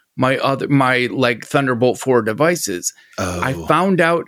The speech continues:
Speaker 1: uh, last week that, and I'm gonna hold this up and then describe it, but O W C sells these things called Klingons
Speaker 2: <laughs>
Speaker 1: that
Speaker 2: Of course.
Speaker 1: they're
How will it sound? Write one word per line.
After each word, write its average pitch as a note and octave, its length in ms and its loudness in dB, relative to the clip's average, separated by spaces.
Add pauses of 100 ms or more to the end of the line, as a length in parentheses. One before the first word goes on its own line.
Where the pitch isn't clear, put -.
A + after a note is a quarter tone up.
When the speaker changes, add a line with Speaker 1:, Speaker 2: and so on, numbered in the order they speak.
(260)
Speaker 1:
uh, C3+ 340 2
last D3 480 0
week F#3 360 -2
that, C#3 440 0
and C3 140 2
I'm B2+ 140 0
gonna C3+ 160 2
hold F3+ 240 0
this E3 180 0
up D3 160 0
and C3+ 160 2
then C3 120 0
describe C3 540 0
it, G#2+ 220 0 (520)
but C#3+ 220 2
O D#3+ 140 4
W G3 340 2
C F3 300 2
sells D3 360 2
these D3+ 240 4
things D3 280 2
called C3 400 -2
Klingons A2 880 -2 (100)
Speaker 2:
<laughs> - 100 -20 (380)
Speaker 1:
that C#3+ 240 2
Speaker 2:
Of - 260 -20
course. F2+ 360 -8
Speaker 1:
they're C#3+ 340 2